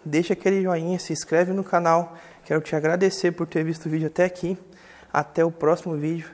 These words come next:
Deus abençoe seu dia, sua semana. Com muita graça, muita saúde, te dê sabedoria pra você prosperar. E um abraço, seu amigo corretor Diego Rodrigues, seu corretor da praia. Até mais, gente.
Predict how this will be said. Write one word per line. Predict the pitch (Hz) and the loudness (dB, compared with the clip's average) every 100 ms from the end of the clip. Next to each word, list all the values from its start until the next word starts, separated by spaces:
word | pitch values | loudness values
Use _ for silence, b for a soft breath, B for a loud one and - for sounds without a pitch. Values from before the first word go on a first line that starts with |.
| - | -8
Deus | - 151 | -4 -2
abençoe | 156 151 147 160 | -2 -4 -4 -6
seu | 160 - | -4 -4
dia, | 143 139 165 180 - - | -6 -4 -6 -6 -10 -20
sua | 151 | -18
semana. | - 147 151 165 180 - - b b b b b b b _ | -10 -8 -6 -6 -6 -10 -20 b b b b b b b _
Com | |
muita | 135 160 156 | -10 -8 -6
graça, | 139 143 170 170 165 | -6 -4 -4 -4 -10
muita | 147 156 151 | -10 -8 -10
saúde, | - 139 165 196 180 | -6 -4 -2 -4 -6
te | - | -8
dê | 147 151 | -8 -8
sabedoria | - - 170 165 156 147 156 170 | -8 -8 -8 -8 -8 -8 -8 -8
pra | - 156 | -8 -10
você | 147 147 | -10 -12
prosperar. | - 147 - 135 151 180 B B B B - | -12 -14 -10 -4 -4 -4 B B B B -6
E | 190 226 - b b _ | -4 -4 -8 b b _
um | 170 | -4
abraço, | 190 151 151 170 - | -2 -2 -2 -4 -6
seu | - 170 | -6 -4
amigo | 143 151 160 156 | -4 -6 -8 -8
corretor | - 139 131 - 143 143 - - | -6 -6 -6 -8 -8 -10 -16 -20
Diego | 127 127 156 | -8 -6 -4
Rodrigues, | 156 147 127 127 - - _ | -6 -8 -10 -12 -18 -18 _
seu | - 147 151 - _ | -6 -6 -6 -12 _
corretor | - 147 - 135 135 - _ | -10 -10 -8 -10 -10 -16 _
da | - | -16
praia. | - 135 123 - _ b b _ | -12 -10 -10 -12 _ b b _
Até | 165 | -2
mais, | 170 160 | -2 -2
gente. | 139 - - | -8 -14 -20